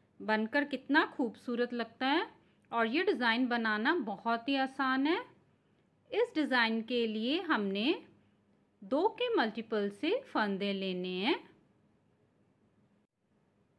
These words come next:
इस डिज़ाइन के लिए हमने ये चौदह फंदे लिए हैं, फोर्टीन स्टिचेस लिए हैं। अब ये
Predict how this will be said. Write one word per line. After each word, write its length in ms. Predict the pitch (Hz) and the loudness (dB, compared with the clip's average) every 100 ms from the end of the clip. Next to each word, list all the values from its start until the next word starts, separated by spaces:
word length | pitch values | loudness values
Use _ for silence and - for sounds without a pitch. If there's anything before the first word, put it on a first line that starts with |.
| _ _ _ _ _ _ _ _ _ _ _ _ _ _ _ _ _ _ _ 190 _ _ | _ _ _ _ _ _ _ _ _ _ _ _ _ _ _ _ _ _ _ _ _ _
इस 180 | 370 415 | -4 -2
डिज़ाइन 500 | 320 214 214 185 190 | -2 0 0 -2 -4
के 240 | 190 226 202 | -6 -4 -4
लिए 280 | 196 226 392 | -4 -4 -2
हमने 340 | 330 208 214 | -2 -2 -2
ये 260 | 226 240 392 - | -2 -2 -2 -2
चौदह 400 | 196 180 302 427 | -2 0 0 0
फंदे 380 | 285 214 214 208 | -2 -2 -2 -2
लिए 340 | 196 190 190 | -4 -4 -4
हैं, 140 | 262 440 | -4 -6
फोर्टीन 440 | - 208 196 370 | -4 -6 -2 -4
स्टिचेस 500 | 427 262 - 214 202 | -4 -6 -6 -8 -8
लिए 280 | 196 180 185 | -8 -6 -4
हैं। 200 | 208 381 - _ - - _ _ _ _ _ _ - | -2 -4 -6 _ -20 -20 _ _ _ _ _ _ -4
अब 180 | 208 | -2
ये 180 | 214 339 | 0 0